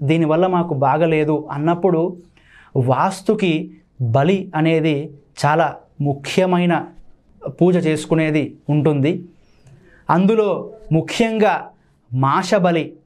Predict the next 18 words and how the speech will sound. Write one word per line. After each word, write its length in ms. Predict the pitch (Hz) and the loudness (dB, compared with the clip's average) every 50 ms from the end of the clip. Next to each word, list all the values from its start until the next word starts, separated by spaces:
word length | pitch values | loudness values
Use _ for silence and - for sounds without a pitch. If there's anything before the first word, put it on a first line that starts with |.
| _ - | _ -10
అంటే 520 | 156 160 160 196 180 160 160 175 175 175 - - _ _ _ _ _ _ _ _ _ _ _ _ _ _ _ - _ _ _ _ - - - | -10 -6 -2 0 0 0 0 -2 -6 -10 -16 -20 _ _ _ _ _ _ _ _ _ _ _ _ _ _ _ -20 _ _ _ _ -8 -2 2
మినుములతో, 680 | 135 151 160 180 196 202 208 202 196 196 175 135 - - 135 | 4 4 4 4 4 2 2 2 2 0 0 -2 -2 -4 -4
మినప్పప్పు, 720 | 139 147 170 175 175 - 170 160 - - - 185 202 196 160 | -2 0 0 0 0 0 0 -2 -2 -2 -2 -2 -2 0 0
మినుములు 500 | 147 151 160 165 165 165 160 151 151 - - _ - - - - - - | 0 2 2 2 2 2 0 0 -2 -4 -10 _ -20 -20 -20 -18 -6 -2
అవి 480 | 147 160 170 202 175 147 156 175 - - - - _ _ _ _ _ _ - | -2 0 2 2 0 0 -2 -4 -8 -14 -20 -20 _ _ _ _ _ _ 2
పెరుగులో 420 | 170 170 202 190 226 220 220 214 | 4 4 4 2 2 2 2 2
కలిపి 640 | - - 175 170 190 196 196 208 180 147 135 - - - - - - - - 156 | 0 0 0 2 2 0 0 0 -2 -2 -4 -8 -12 -18 -10 -4 0 0 2 2
ఈశాన్యం 640 | 175 185 180 180 208 208 208 202 196 196 190 180 | 2 2 2 2 0 0 0 0 0 0 0 0
వైపున 360 | 165 165 165 160 - 175 165 151 | 2 2 2 0 0 0 0 -2
పెట్టినప్పుడు 880 | 143 - 147 139 147 165 165 156 151 156 165 165 170 143 131 135 135 - - - _ _ _ - | -2 -2 -4 -2 -2 0 0 -2 -2 -2 0 0 2 2 0 -2 -6 -14 -20 -20 _ _ _ -8
వాస్తుకి 580 | 127 127 131 127 151 - - - 196 180 180 175 | -4 -2 0 0 0 -2 -2 -2 -2 0 0 0
సంబంధించిన 640 | 175 156 156 151 147 147 151 151 143 143 151 151 | -2 -2 -2 0 0 0 0 0 0 0 0 0
బలి 260 | 131 123 131 139 156 151 | 0 2 2 2 2 2
జరుగుతుంది. 760 | 151 151 147 139 139 139 135 135 135 135 156 175 175 - - - - - - - | 2 0 0 0 -2 -2 -2 -2 -2 -2 -2 -4 -6 -8 -14 -20 -20 -20 -8 -2
వాస్తు 420 | 131 143 143 160 170 180 - - 196 | 0 2 2 2 0 -2 -2 0 2
పురుషుడు 300 | 175 185 180 170 170 156 | 2 2 2 2 0 -2
సంతోషిస్తాడు. 960 | - 147 139 139 139 160 156 151 156 143 - - - 147 143 147 160 165 - - _ _ _ _ - | -2 -2 -4 -2 0 0 0 0 -2 -6 -6 -2 0 0 0 0 0 -4 -8 -12 _ _ _ _ -2
కనుక 460 | 160 156 180 175 180 190 160 143 135 | 0 0 2 2 2 0 0 0 -4